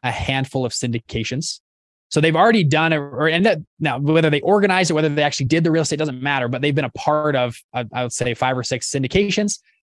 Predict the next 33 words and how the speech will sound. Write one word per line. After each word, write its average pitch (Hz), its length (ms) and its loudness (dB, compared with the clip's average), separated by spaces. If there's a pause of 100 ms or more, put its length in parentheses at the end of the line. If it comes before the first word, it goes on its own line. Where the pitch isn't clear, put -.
(120)
And 139 100 0
they're 160 80 2
saying, 147 240 -2
"Hey, 139 140 0
we've 139 120 2
got 139 120 2
a 127 60 -2
great 156 400 -2
team. 156 340 -2
We've 139 100 -2
got 127 100 0
a 120 40 -4
great 156 280 -2
model. 135 360 0
We 131 80 -2
just 147 160 -6
now 143 100 0
wanna 127 160 -4
scale. 107 640 -8 (380)
Instead 196 180 2
of 208 100 4
doing 170 460 4 (280)
twenty 170 340 0
unit 180 340 2
apartment 160 340 -2
complexes, 147 440 -2
we 139 100 2
wanna 175 160 0
do 131 160 -2
two 135 380 -4
hundred 147 400 -4
unit 120 160 -4
apartment 113 360 -6